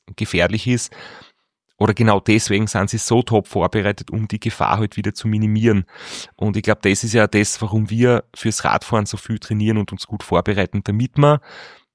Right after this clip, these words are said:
unterwegs so wenig wie möglich Risiko eingeht, gesundheitlich, und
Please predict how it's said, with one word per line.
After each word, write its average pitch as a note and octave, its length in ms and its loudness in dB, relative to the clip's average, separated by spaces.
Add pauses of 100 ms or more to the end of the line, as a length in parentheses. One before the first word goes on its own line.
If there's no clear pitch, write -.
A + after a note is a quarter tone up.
(100)
unterwegs F#2+ 720 0 (280)
so F2 220 -6
wenig A2 320 2
wie A2 60 2
möglich G2+ 460 0 (200)
Risiko A#2 360 -2
eingeht, G#2+ 500 -2
gesundheitlich, B2+ 840 -2 (880)
und A#2+ 560 2